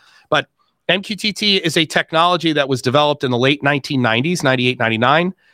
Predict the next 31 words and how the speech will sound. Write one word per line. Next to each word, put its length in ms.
and 120
it 40
was 140
developed 540
in 160
conjunction 640
by 140
a 40
guy 220
named 360
Arlen 320
Nipper 460
and 100
a, 160
and 140
a 60
guy 180
named 180
Andy 200
Stanford 420
Clark 260
from 140
I 120
B 180
M. 260
They 100
were 140
working 320
with 100
Phillips 340
sixty-six, 760